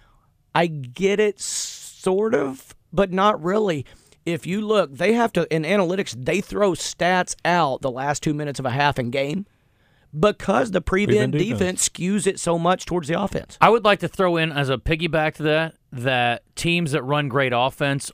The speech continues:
Speaker 3: all night long in basketball, when it comes down to the last shot, all too often they have one guy standing out top, dribbling it away, and then throwing up a wild shot at the end, which is something they did not do the entire night.
Speaker 1: It's unbelievable.
Speaker 3: Why do we do that?
Speaker 2: Hmm.
Speaker 1: It, it's,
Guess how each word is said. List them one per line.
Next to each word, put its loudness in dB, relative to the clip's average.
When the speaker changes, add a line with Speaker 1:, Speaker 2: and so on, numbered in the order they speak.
Speaker 3:
all 0
night 2
long 0
in -2
basketball, 0
when -4
it -4
comes -2
down 0
to -2
the -4
last 0
shot, -2
all -2
too -6
often -2
they -2
have -2
one -2
guy 0
standing -2
out -2
top, -2
dribbling -4
it -2
away, 0
and -2
then -4
throwing 0
up -6
a 0
wild 0
shot 0
at -10
the 0
end, -2
which -6
is -10
something -4
they 2
did -2
not 0
do -2
the 0
entire 0
night. -4
Speaker 1:
It's -4
unbelievable. 0
Speaker 3:
Why 2
do 0
we -2
do 2
that? -2
Speaker 2:
Hmm. -8
Speaker 1:
It, 2
it's, 0